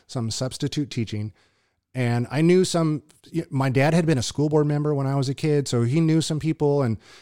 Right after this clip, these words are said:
and, you know, I called him up and, you know, we, I started substitute teaching. And then one day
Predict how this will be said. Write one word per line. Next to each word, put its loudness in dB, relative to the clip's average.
and, -2
you -2
know, -2
I -4
called -4
him 0
up -2
and, -4
you -2
know, -2
we, -4
I 0
started -2
substitute -6
teaching. -6
And 0
then 0
one -2
day 0